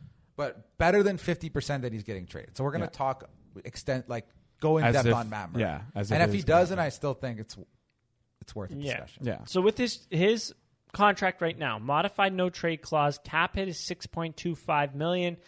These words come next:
Speaker 3: and he has two more years left, this year and next. His base salary actually goes up this year. It is seven million this year,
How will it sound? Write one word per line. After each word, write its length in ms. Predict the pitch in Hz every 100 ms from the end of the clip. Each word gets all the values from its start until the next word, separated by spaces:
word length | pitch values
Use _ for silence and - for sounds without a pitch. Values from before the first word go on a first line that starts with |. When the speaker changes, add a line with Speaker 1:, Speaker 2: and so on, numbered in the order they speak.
| _ _
Speaker 3:
and 120 | 151
he 100 | 151
has 220 | 143 135 -
two 200 | - 196
more 220 | 185 175
years 360 | 156 143 131 -
left, 300 | 113 107 _
this 260 | 160 - 180
year 200 | 175 185
and 260 | 156 147 139
next. 340 | 117 - -
His 160 | 160 135 _ -
base 280 | 175 226 -
salary 520 | 208 190 196 180 165
actually 340 | 160 - 165
goes 380 | 143 147 151 - -
up 280 | 147 - -
this 380 | 147 131 165 -
year. 280 | 175 202 254 _ _ _ -
It 100 | 156
is 100 | 143
seven 440 | - 180 185 196
million 320 | 196 190 175
this 240 | 170 170 208
year, 160 | 208